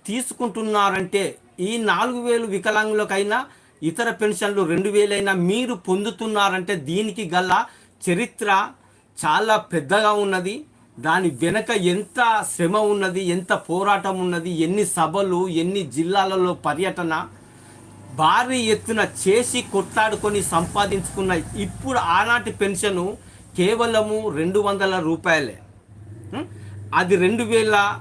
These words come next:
ఆరు, రెండు వేల ఏడవ సంవత్సరము నవంబరు ఇరవై ఆరవ తారీఖు నాడు డాక్టర్ వైఎస్ రాజశేఖర్ రెడ్డి దివంగత నేత, హ్మ్?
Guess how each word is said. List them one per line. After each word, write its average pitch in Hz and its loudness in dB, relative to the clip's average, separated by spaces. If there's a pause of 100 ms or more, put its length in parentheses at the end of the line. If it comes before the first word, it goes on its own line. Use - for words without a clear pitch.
(160)
ఆరు, 202 4
రెండు 185 0
వేల 180 2
ఏడవ 175 0
సంవత్సరము 160 -4
నవంబరు 175 -2 (100)
ఇరవై 156 0
ఆరవ 160 0
తారీఖు 160 -4
నాడు 170 0 (800)
డాక్టర్ 208 0 (340)
వైఎస్ 190 0
రాజశేఖర్ 196 0
రెడ్డి 196 0
దివంగత 185 0
నేత, 170 0
హ్మ్? 180 -6